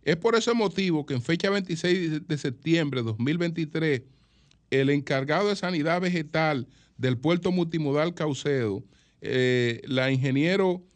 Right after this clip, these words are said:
Vilma, Vilma Tiburcio,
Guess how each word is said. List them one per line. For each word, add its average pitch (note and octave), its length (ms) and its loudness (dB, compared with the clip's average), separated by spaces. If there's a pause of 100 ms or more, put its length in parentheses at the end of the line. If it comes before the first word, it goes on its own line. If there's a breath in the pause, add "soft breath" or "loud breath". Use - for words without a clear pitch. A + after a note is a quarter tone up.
(160)
Vilma, F3+ 640 0 (400)
Vilma F3+ 840 0 (160)
Tiburcio, D#3+ 720 0